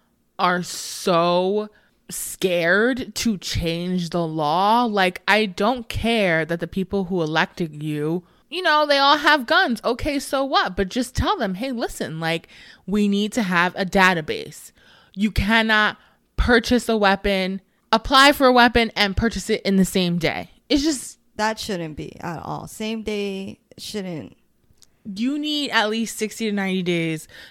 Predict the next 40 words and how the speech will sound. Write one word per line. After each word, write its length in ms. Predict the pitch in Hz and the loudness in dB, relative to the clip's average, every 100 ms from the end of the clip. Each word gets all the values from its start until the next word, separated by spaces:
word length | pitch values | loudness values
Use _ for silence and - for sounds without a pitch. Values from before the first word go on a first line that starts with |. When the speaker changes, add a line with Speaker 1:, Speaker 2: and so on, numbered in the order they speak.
| _ | _
Speaker 1:
to 100 | 202 | -6
figure 320 | 190 202 196 | 0 0 2
out 260 | 190 180 - | 2 2 -2
if 80 | 180 | -6
someone 340 | - 180 175 | -6 -6 -6
has 540 | 170 185 165 165 160 - _ _ _ _ _ _ 208 | -4 -4 -2 -2 -4 -10 _ _ _ _ _ _ 0
an 100 | 233 | 0
agenda. 680 | 220 320 494 269 135 110 170 233 | 2 2 2 0 0 -2 -8 -6
Speaker 2:
Yeah, 220 | 339 254 | -2 -2
like, 180 | 247 254 | -2 -4
if 140 | 269 | -4
I 100 | 339 | -4
was 200 | 302 - _ | -4 -8 _
angry 640 | 196 247 269 254 269 302 - _ - | -8 -6 -6 -6 -6 -8 -12 _ -12
to 100 | 214 | -12
the 100 | 202 | -8
point 280 | 240 208 | -8 -6
where 100 | 196 | -6
I 100 | 190 | -4
wanted 320 | 214 214 190 180 | -4 -6 -8 -10
to 120 | 180 | -14
shoot 360 | - - 208 - | -12 -12 -12 -10
some 140 | 196 | -10
shit 240 | - 226 | -6 -4
up, 300 | 190 202 254 _ _ _ _ _ _ _ _ 220 | -4 -4 -8 _ _ _ _ _ _ _ _ -6
and 180 | 214 208 | -4 -4
then 120 | 202 | -2
I 120 | 220 | -2
went 240 | 226 214 | -2 -4
in 120 | 214 220 | -6 -8
and 120 | 196 | -8
you 60 | 202 | -6
told 160 | 240 | -6
me 60 | 214 | -4
I 40 | |
had 100 | 214 | -6
to 80 | 208 | -6
wait 220 | 190 185 | -6 -6
ninety 260 | 175 196 196 | -6 -8 -6
days, 300 | 196 214 | -6 -6